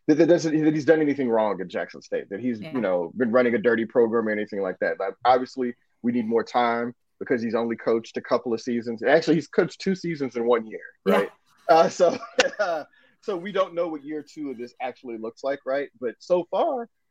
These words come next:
Speaker 1: seems like people are happy. They're winning. He's getting a lot of attention at a school that traditionally has not gotten a lot of attention since, you know, uh, desegregation. So I'm,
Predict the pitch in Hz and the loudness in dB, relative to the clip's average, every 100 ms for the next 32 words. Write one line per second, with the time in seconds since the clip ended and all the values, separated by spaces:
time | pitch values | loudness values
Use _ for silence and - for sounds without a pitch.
0 | _ - 185 175 175 - 185 160 151 160 | _ -10 -6 -2 -4 -4 -8 -6 -2 -2
1 | 165 170 139 123 139 147 165 165 - - | -2 -4 -2 0 -2 -2 -4 -6 -10 -8
2 | 123 135 139 127 131 127 - 139 143 123 | 0 2 4 4 4 4 -2 -6 -4 -2
3 | 113 - 131 135 117 107 110 95 120 135 | -4 -6 -8 -6 -4 -6 -6 -4 -4 -4
4 | 127 92 110 113 120 - 113 117 117 117 | -4 0 2 4 4 4 4 4 4 0
5 | 123 127 143 135 - 113 - - 104 104 | -2 0 -2 -4 -4 -4 -6 -8 0 2
6 | 107 113 _ _ _ - 117 120 - 127 | 2 0 _ _ _ 2 4 2 2 2
7 | 120 123 143 180 180 147 147 123 110 _ | 2 2 2 0 -4 0 4 4 4 _
8 | _ _ _ _ 104 117 151 175 | _ _ _ _ -6 -2 -2 -4